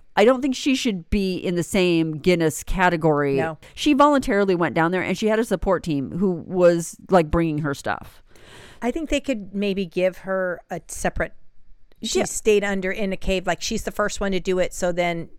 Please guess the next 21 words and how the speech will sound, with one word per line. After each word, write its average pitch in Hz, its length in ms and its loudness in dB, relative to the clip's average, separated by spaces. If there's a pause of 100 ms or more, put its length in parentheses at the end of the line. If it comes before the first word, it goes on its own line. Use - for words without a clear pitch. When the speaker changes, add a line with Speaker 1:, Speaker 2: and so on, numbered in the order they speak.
(160)
Speaker 2:
other 185 160 0
people 185 260 -8
could 165 200 -8
try 165 200 -2
to 160 100 -6
do 156 160 -6
it - 120 -4
too. - 280 -8
But - 220 -10
Speaker 1:
Sure. 415 300 2
Speaker 2:
she - 240 -8
doesn't 185 240 -4
get 185 160 -2
the 147 40 -10
same 175 260 -4
thing 165 260 -4
as 143 100 -10
those 156 180 -8
miners. 170 480 -4
Speaker 1:
I 131 120 -2
agree. 120 500 -8